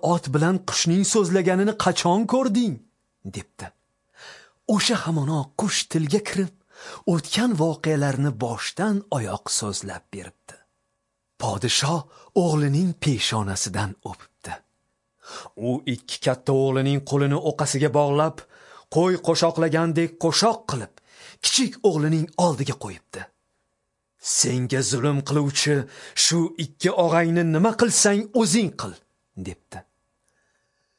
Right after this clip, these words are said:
Taxtiga chiqarib, o'z tojini unga kiydiribdi. Kenja o'g'il otasining o'rniga podsho bo'lib, xalqni zulmdan qutqaribdi. Qirq kun yurtga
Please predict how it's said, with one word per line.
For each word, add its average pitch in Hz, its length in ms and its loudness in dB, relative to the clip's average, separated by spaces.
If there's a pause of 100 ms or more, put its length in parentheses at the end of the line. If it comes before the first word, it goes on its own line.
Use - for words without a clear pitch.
(200)
Taxtiga 139 500 0
chiqarib, 160 520 0 (600)
o'z 196 320 4
tojini 143 640 0
unga 110 380 -6
kiydiribdi. 95 720 -14 (1040)
Kenja 180 420 2
o'g'il 190 420 0 (340)
otasining 165 640 2 (120)
o'rniga 110 480 -4
podsho 104 640 -2
bo'lib, 202 380 2 (400)
xalqni 147 580 0
zulmdan 110 680 -4
qutqaribdi. - 800 -10 (800)
Qirq 285 300 0 (120)
kun 175 280 0
yurtga 131 520 -2